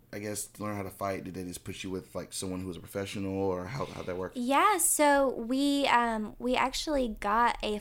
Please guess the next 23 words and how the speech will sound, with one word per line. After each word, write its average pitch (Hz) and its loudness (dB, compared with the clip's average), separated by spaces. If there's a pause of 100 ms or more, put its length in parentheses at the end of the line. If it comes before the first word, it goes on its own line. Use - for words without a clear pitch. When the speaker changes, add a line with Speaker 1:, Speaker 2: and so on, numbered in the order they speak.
Speaker 2:
fight 247 2
choreographer. 226 0
He's 254 0 (100)
a 226 0 (120)
professor 240 2
at 214 4
Wake 233 0
Forest, 240 0 (340)
um, 233 4
and 226 -2
he 233 -2
agreed 220 -2
to, - -4
you 208 -2
know, 196 -2
come 220 -4
help 208 -2
with 220 -8
the 233 -4
show. 226 0
Speaker 1:
No 220 4
way. 151 0
Speaker 2:
Yeah. 233 4